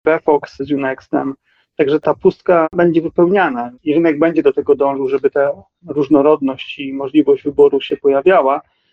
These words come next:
Pytanie tylko, na ile te podmioty będą w stanie jakoś istotnie zaistnieć na naszym rynku.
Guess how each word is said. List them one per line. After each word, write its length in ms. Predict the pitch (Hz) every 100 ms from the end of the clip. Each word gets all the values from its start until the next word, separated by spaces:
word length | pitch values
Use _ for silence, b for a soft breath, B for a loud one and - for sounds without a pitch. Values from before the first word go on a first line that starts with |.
| _ -
Pytanie 320 | 175 165 160
tylko, 220 | 190 165
na 120 | 160
ile 180 | 160 160
te 100 | -
podmioty 400 | - 165 160 156
będą 300 | 151 151 147
w 60 | _
stanie 460 | 156 151 151 143 _ _ -
jakoś 280 | 151 143 -
istotnie 480 | - 170 160 143 127
zaistnieć 580 | 127 131 - 139 -
na 360 | 143 131 127 127
naszym 400 | 135 - - 127
rynku. 520 | 120 117 - 147 170